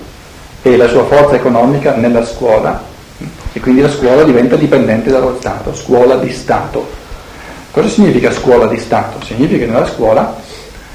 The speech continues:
si instaurano i principi educativi, soprattutto, non i principi, ma soprattutto gli scopi educativi che vuole lo Stato,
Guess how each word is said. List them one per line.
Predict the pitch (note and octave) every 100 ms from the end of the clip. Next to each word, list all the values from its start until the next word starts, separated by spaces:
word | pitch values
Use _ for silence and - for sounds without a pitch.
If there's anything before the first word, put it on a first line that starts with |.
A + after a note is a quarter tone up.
| - - -
si | - C#3
instaurano | C3+ - D3 D#3 C#3 A#2 A2 -
i | B2+
principi | B2 C3+ B2+ D#3 D3+
educativi, | B2+ B2 A#2 - B2 D#3+ - - - - - -
soprattutto, | - D#3+ D#3+ C#3+ E3+ D#3+ D#3 G#2+ - - -
non | B2+ D3+
i | C3
principi, | B2+ B2 D3 C3
ma | A#2 A2
soprattutto | C3+ C3+ C3+
gli | C3 B2+
scopi | - - C3+ C#3 C#3 G3+ B3 - - -
educativi | B2 C3 C#3+ - C3+ G#2+ G#2 -
che | -
vuole | G#3+ G#2+ A#2+
lo | G#3
Stato, | - A2+ A#2+